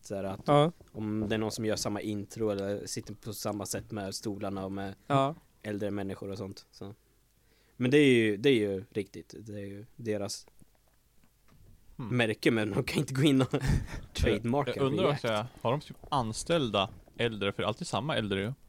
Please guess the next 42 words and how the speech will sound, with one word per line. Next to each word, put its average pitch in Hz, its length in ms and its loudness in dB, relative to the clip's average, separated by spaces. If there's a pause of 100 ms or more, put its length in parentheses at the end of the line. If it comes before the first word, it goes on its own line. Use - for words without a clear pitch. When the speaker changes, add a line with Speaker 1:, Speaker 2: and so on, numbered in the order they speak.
(240)
Speaker 1:
Ja, 123 180 -2 (100)
det 107 260 -10
är 113 40 -8
samma 123 260 -2
äldre, 113 300 2
samma 113 540 0
yngre, 110 460 -2 (140)
samma 104 440 -6
Speaker 3:
Mm. 101 100 -6
Speaker 1:
teen, 107 360 -4
samma 98 460 -6
vuxna, 101 460 -12
samma 101 400 -14
Speaker 2:
Samma 156 240 0
youtubers 147 540 4
också. 156 300 -2
Speaker 3:
Det 123 120 -2
är 139 40 2
typ 135 60 -4
Speaker 1:
Nej. 117 120 0
Speaker 3:
lite 98 140 -4 (100)
grann 110 160 4
så 120 60 0
här 110 60 2
bara, 104 140 -2
Speaker 1:
Jag 110 100 2
Speaker 3:
ja. 120 80 4
Speaker 1:
önskar 123 180 0
att - 100 -10
de 107 100 -10
var 117 100 -4
det. - 340 -14 (840)
Speaker 3:
Är 110 80 0
det 120 60 2
typ 117 300 -4
deras 104 280 2
farmor, 110 580 0
typ - 220 -8
så 101 160 -6
här? 139 240 2 (260)
<laughs> - 80 -8
Farfar? 117 560 0